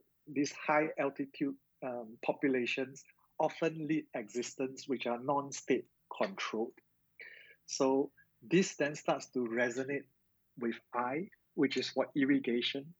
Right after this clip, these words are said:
which relates to the lowland, people who live on the lowland,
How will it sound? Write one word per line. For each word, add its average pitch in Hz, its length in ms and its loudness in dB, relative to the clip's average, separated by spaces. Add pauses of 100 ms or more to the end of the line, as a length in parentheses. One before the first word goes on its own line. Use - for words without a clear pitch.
which 123 220 0
relates 123 500 6
to 127 120 2
the 117 120 2
lowland, 131 880 4 (320)
people 139 260 2
who 127 100 2
live 127 360 2
on 117 160 -6
the 113 80 -4
lowland, 120 640 2